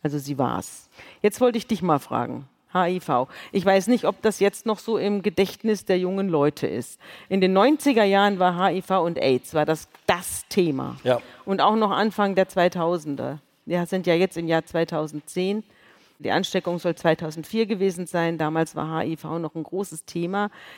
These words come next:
Speaker 1: Das ist es ja jetzt schon lange nicht mehr. Warum eigentlich nicht?
Speaker 2: Na, es begann neunzehnhunderteinundachtzig mit dem ersten Nachweis dieses Virus, das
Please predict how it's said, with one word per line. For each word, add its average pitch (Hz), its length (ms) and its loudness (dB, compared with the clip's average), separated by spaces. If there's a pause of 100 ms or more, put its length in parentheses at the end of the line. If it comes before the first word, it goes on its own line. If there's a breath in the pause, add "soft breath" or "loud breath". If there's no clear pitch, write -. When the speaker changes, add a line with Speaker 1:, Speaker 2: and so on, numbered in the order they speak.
Speaker 1:
Das - 120 -10
ist 190 140 0
es 180 160 -2
ja 143 80 4
jetzt 147 240 -4
schon 147 140 -8
lange 143 300 2
nicht 131 200 -2
mehr. 147 200 -4
Warum 277 260 -2
eigentlich 139 460 -4
nicht? 143 280 -10 (520 loud breath)
Speaker 2:
Na, 113 120 -2
es 127 200 -4
begann 147 580 2 (300)
neunzehnhunderteinundachtzig 143 1500 0
mit 127 140 -6
dem 113 80 -2
ersten 113 380 -2
Nachweis - 1000 -2 (960 soft breath)
dieses 123 340 0
Virus, 156 480 2
das - 340 -6